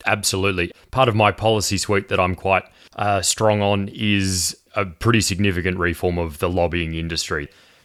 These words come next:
For instance, if you are lobbying, you're supposed to be on the lobbyist register, and if you are found to have been lobbying without being on the register,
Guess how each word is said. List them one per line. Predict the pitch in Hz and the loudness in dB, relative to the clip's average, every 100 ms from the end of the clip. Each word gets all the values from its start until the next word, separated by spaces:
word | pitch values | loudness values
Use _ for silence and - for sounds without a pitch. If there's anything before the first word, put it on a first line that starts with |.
| _ | _
For | - | -2
instance, | 92 - 92 87 | 0 0 -2 -2
if | 110 - | -4 -4
you | 92 | -2
are | 90 90 90 | 0 2 0
lobbying, | 87 82 92 98 95 87 87 | -2 -4 -2 -2 -2 -4 -4
you're | 85 87 | -4 -4
supposed | 82 - 80 98 98 - | -4 -6 -4 -4 -4 -6
to | |
be | 90 90 87 85 80 _ | -4 -4 -4 -8 -12 _
on | 92 87 87 85 80 _ _ _ | -8 -6 -6 -8 -10 _ _ _
the | - | -8
lobbyist | 92 98 90 87 80 | -4 -2 -2 -4 -2
register, | 110 120 127 - 185 170 - - | -2 -2 -6 -4 -4 -4 -12 -10
and | 90 87 87 85 - _ - | -6 -6 -8 -12 -16 _ -8
if | 104 - | -6 -4
you | 98 92 92 - | -4 -4 -4 -6
are | 92 95 92 92 - | -2 0 0 -2 -8
found | - 120 113 98 | -4 -2 -2 -4
to | 92 | -6
have | 92 | -4
been | 101 95 90 | -2 -2 -2
lobbying | 98 101 98 95 95 85 - | -2 -2 -2 -2 -2 -6 -6
without | 92 104 104 - | -6 -2 -4 -4
being | 104 101 | -4 -2
on | 98 | -4
the | 92 | -2
register, | 101 107 120 185 196 | -2 -2 -2 -2 -2